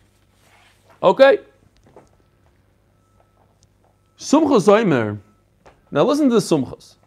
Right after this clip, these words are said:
S-, if you watch Sumchus, you'll see he's not really adding anything. What does he say? Kol hayoytze min habasar ein madlikin boi. In other words, what comes from, from meat? What,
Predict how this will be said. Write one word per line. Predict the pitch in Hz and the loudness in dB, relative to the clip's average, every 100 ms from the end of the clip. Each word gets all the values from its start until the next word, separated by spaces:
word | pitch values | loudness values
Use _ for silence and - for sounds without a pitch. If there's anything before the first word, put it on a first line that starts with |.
| _ _ _ _ | _ _ _ _
S-, | - - | -20 -14
if | 127 | -10
you | 160 | -8
watch | 160 147 202 277 | -8 0 2 2
Sumchus, | 277 - 262 202 170 160 - - | 0 -6 -6 -4 -4 -4 -8 -10
you'll | 156 | -8
see | 165 262 247 208 - | -8 -6 -6 -6 -8
he's | 175 | -6
not | 180 233 | -4 -2
really | 226 220 190 | -2 -4 -4
adding | 180 170 156 | -2 -2 -4
anything. | 143 123 123 117 _ _ _ _ | -6 -8 -14 -20 _ _ _ _
What | 202 | -4
does | 233 | -4
he | 185 | -4
say? | 143 139 165 - _ _ _ _ _ _ | -6 -8 -10 -14 _ _ _ _ _ _
Kol | - 233 269 | -2 2 4
hayoytze | 240 214 196 220 220 208 | 2 0 2 0 0 -4
min | 185 | -2
habasar | 151 117 151 151 - 117 110 107 _ _ _ 185 | -2 0 -2 -2 -6 -6 -6 -10 _ _ _ -6
ein | 214 | -2
madlikin | 156 127 127 107 90 | -2 -2 -6 -8 -10
boi. | 87 87 _ _ _ _ | -12 -18 _ _ _ _
In | 156 180 | -2 -2
other | 185 151 | 0 0
words, | 120 107 | -2 -4
what | 139 220 226 | -2 -4 -2
comes | 220 208 | -8 -8
from, | - 180 156 151 - _ | -6 -6 -6 -8 -12 _
from | - 151 139 135 | -10 -6 -6 -6
meat? | 202 113 _ _ _ _ - | -6 -8 _ _ _ _ -6
What, | 135 202 | -4 -4